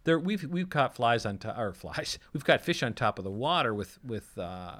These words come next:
with different types of flies, but never a hatch like that. So the river is so strange. There are days in which you think you really know it, and I think that's the only way you can know a river is by fishing it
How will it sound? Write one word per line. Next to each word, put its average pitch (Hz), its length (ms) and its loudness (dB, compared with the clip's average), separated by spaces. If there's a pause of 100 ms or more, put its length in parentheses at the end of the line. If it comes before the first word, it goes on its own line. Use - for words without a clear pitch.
(140)
with - 180 -8
different - 260 -6
types 110 240 -6
of 98 80 -10
flies, 135 280 2
but 98 220 -8
never 123 580 0
a 104 80 -2
hatch 104 420 -8
like 82 200 -12
that. 92 220 -10
So 139 360 6 (680)
the 143 140 4
river 175 380 2
is 104 120 0
so 156 300 -2
strange. 120 580 -4
There 123 140 -2
are 120 60 -2
days 131 340 2
in 110 120 0
which 113 220 -4
you 104 60 -4
think - 240 -4
you 107 100 -8
really 120 420 -2
know 104 300 0
it, 160 260 -2
and 113 200 -4
I 110 60 -2
think 147 320 -6
that's 123 260 0
the 127 100 -2
only 117 180 -2
way 110 140 0
you 110 100 -4
can 101 160 -6
know 113 160 0
a 120 60 0
river 120 320 -2
is 98 140 -6
by 95 180 -8
fishing 117 380 -6
it 110 180 -8